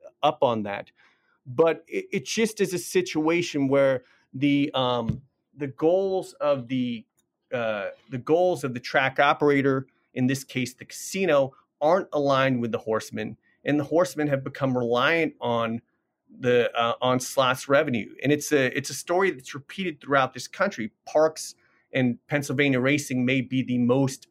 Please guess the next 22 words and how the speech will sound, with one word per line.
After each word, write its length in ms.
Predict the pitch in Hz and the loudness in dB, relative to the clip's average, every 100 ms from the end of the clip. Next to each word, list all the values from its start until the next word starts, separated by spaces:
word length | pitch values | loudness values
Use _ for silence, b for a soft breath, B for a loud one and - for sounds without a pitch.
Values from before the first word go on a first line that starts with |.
| - | -12
reliant 720 | 120 117 120 143 165 156 139 - | -6 -2 0 2 2 2 -2 -2
on 380 | 127 123 113 110 _ _ _ | 0 2 2 -2 _ _ _
slots 500 | - 127 120 113 - | -8 0 2 0 -2
money, 440 | 113 107 104 113 _ _ _ - | 0 0 -2 -8 _ _ _ -6
but 240 | 123 147 | 0 0
slots 400 | 147 143 147 151 | 0 0 2 2
money 220 | 139 143 143 | -2 -2 -2
plays 340 | - 135 117 | -2 -2 0
an 60 | 123 | -4
important 640 | 113 _ - 175 160 139 | -4 _ -2 0 0 0
role 300 | 139 135 131 | 2 2 0
in 140 | 120 | -4
purses 420 | 107 - 110 104 110 | -6 -8 -10 -12 -16
in 100 | 98 | -18
Kentucky, 680 | 98 - 160 160 147 147 b b - | -14 0 0 0 -4 -4 b b -12
in 140 | 110 - | -10 0
Arkansas, 720 | 143 147 147 139 135 127 123 _ - | 0 2 -4 -2 0 2 0 _ -8
in 140 | 123 | -6
New 140 | 117 117 | -4 -4
York, 420 | 127 139 139 139 _ _ _ - | 0 2 2 0 _ _ _ -8
in 300 | 123 117 107 | -4 -4 -2
Maryland. 600 | 123 208 170 107 98 - | 0 2 2 0 -8 -16